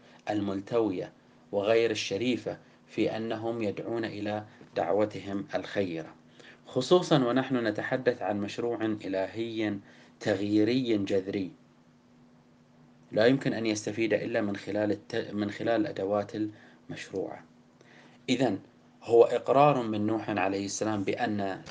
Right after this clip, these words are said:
تجربته في الدع-، في دعوة قومه لم تتحقق. الله سبحانه وتعالى كان يريد منه أن يهدي هؤلاء القوم، هو لم، آه، لم يستطع أن يهديهم.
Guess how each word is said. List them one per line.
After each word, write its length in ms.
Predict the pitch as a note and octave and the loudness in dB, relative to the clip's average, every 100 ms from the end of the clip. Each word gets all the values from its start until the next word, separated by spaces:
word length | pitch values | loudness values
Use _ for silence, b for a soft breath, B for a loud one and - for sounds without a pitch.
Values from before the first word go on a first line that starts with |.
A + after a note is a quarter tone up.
| - | -2
تجربته 720 | A2 G#2 G#2+ A#2+ D3 B2 G#2+ | 0 2 2 4 2 2 0
في 100 | G2+ | -2
الدع-، 280 | F#2+ G#2 G2+ | 0 2 2
في 120 | G#2+ | 0
دعوة 420 | G2+ F#2 G2+ G2+ | 0 0 -2 -4
قومه 380 | - G2+ G#2+ A#2 | -4 -4 -2 0
لم 160 | D3 E3 | 2 2
تتحقق. 720 | D#3 - - - - - - _ - - - - _ _ _ _ - - G2 | 0 -4 -6 -10 -10 -10 -14 _ -20 -20 -20 -20 _ _ _ _ -20 -12 0
الله 200 | G#2 A2+ | 6 6
سبحانه 420 | G#2 - A2 G#2+ | 4 -4 -2 -2
وتعالى 360 | G#2 G#2 B2 | 0 0 2
كان 240 | B2 A2+ G#2 | 0 -2 -2
يريد 420 | G2+ G#2 A#2 A#2+ | -2 -2 -2 -4
منه 420 | A2+ B2+ C3 A#2 | -6 -4 -4 -4
أن 120 | A#2+ | -4
يهدي 380 | A#2+ C#3+ D#3 B2 | 0 2 4 4
هؤلاء 440 | G#2+ G2 G2+ G2+ - | 4 4 2 -2 -2
القوم، 280 | D#3 A#2+ | 0 0
هو 240 | A2 A#2 B2 | 0 2 4
لم، 320 | C#3 D3+ C3 - B B B - - - | 4 4 2 -2 B B B -20 -20 -16
آه، 260 | F#2+ - - | -12 -8 -6
لم 280 | G#2+ A#2+ C#3+ | 2 6 8
يستطع 480 | D3+ - D3+ A#2+ G2+ | 6 6 6 8 4
أن 100 | G2+ | 0
يهديهم. 540 | F#2+ F#2 F#2+ F2 | -6 -6 -8 -8